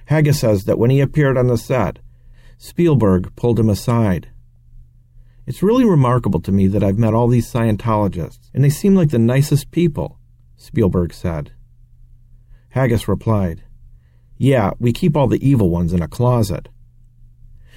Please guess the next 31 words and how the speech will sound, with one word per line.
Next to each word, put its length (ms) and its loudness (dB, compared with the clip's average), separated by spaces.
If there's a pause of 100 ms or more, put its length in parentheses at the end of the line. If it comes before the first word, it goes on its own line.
(140)
Spielberg's 540 -2
publicist 720 -2
says 340 -4
that 140 -2
Spielberg 540 -2
doesn't 260 -4
recall 320 -2
the 80 -2
conversation. 920 -8 (1500)
A 60 -2
few 180 2
days 260 4
later, 320 2
Haggis 400 -2
says, 400 -2
he 60 0
was 200 2
summoned 280 0
to 80 2
the 100 0
Celebrity 460 0
Center, 560 -4
where 160 2
officials 440 0
told 280 2
him 100 2
that 140 -2
Cruz 280 0
was 180 0
very 380 2
upset. 540 -4